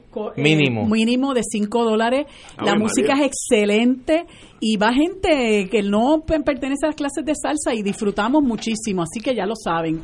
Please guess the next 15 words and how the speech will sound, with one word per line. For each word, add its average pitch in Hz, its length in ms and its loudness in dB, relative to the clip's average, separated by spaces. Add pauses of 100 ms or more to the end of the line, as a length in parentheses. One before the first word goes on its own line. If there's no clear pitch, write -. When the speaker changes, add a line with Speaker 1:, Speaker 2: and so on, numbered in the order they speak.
(300)
Speaker 1:
Mañana 208 440 0
a - 40 -4
partir 202 320 -2
de 220 100 -2
las 226 160 -2
siete 208 320 -4
también. 160 600 -2
Speaker 2:
Oye, 170 280 6
yo 143 120 2
me 165 100 2
imagino 190 400 2
que 190 100 2
ya 185 140 6
lo 180 160 4
dirá, 175 400 4